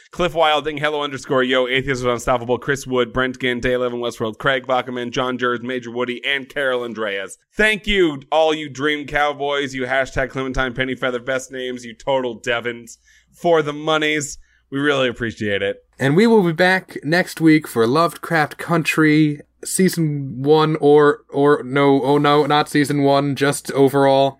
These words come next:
Speaker 2: episode eight, directed by
Speaker 1: What's his
Speaker 2: Misha
Speaker 1: name,
Speaker 2: Green.
Speaker 1: James?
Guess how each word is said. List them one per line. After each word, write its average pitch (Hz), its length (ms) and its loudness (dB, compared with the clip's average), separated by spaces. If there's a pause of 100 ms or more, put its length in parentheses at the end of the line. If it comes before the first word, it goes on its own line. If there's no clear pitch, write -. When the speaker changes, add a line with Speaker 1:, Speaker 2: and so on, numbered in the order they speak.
Speaker 2:
episode 120 840 2
eight, 208 640 0
directed 113 360 -4
by 107 140 0
Speaker 1:
What's 104 100 -2
his 101 160 -2
Speaker 2:
Misha 143 100 -2
Speaker 1:
name, 147 120 -4
Speaker 2:
Green. 107 160 2 (100)
Speaker 1:
James? 92 160 -12